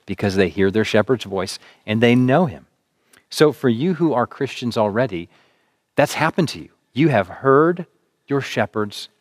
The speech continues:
voice. You not only heard the content of the gospel, that God's kingdom is breaking into this world through Jesus' life, death, and resurrection, and we're, we're received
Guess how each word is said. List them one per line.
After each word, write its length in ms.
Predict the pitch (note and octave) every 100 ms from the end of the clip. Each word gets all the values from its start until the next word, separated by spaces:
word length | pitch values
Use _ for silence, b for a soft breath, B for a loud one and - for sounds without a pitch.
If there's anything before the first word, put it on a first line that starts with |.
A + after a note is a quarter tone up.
| _
voice. 720 | G2+ G2 C3 A#2+ - - - - b b b b
You 160 | G#2 C3
not 180 | D3+ D3+
only 200 | D3 A2+
heard 280 | C3+ A#2+
the 80 | G#2
content 680 | - - B2 C3 C#3+ D3 D3+
of 100 | D3+
the 60 | B2+
gospel, 580 | B2 A#2+ - - D#3 - _ _ _ _ _ _ _
that 120 | - G#2
God's 260 | A2 G2+
kingdom 560 | - - C3+ C#3 C#3+ D3 b b b
is 160 | G#2 F2+
breaking 440 | A#2+ A2 A2 G#2
into 360 | C#3 B2+ C3+ C3
this 260 | A2+ -
world 480 | G#2 G2+ A2 A#2+ C#3+ _
through 220 | _ A#2 G#2+
Jesus' 460 | A2 G#2+ G#2 F#2
life, 380 | G2 A2 B2 -
death, 280 | A2 A2+ A#2
and 100 | G2
resurrection, 760 | F#2+ F#2+ F#2+ A2 - C3 C#3 - b b b
and 160 | G#2 G#2
we're, 140 | G#2
we're 120 | A#2
received 480 | G#2+ F#2 - G#2+ E2